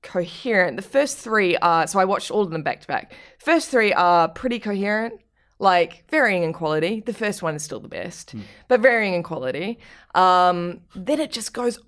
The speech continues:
Speaker 1: off the rails. I am talking, like, insanely off the rails. So you know how in Alien Covenant, sort of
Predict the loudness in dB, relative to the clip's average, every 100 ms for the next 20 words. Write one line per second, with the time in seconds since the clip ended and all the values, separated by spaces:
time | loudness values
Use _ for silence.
0 | _ 0 0 0 -4 0 0 0 0 2
1 | 4 2 0 2 2 2 -2 0 2 2
2 | -2 -2 0 2 2 0 -6 -20 _ _
3 | _ 2 4 0 -4 -2 2 2 2 2
4 | 0 0 0 0 -2 -12 -8 -4 -2 2
5 | 2 2 0 0 2 2 0 0 -2 0
6 | 0 -4 -10 -10 -4 -4